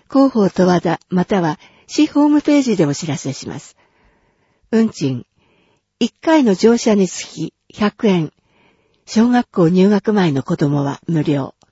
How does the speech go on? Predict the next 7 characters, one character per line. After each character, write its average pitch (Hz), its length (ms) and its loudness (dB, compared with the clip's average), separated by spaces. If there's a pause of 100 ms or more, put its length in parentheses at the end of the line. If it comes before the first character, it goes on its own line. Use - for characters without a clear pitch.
(1500)
街 247 360 2
中 277 360 2
を 226 60 2
循 226 260 0
環 196 280 0
す - 160 -4
る 160 220 -2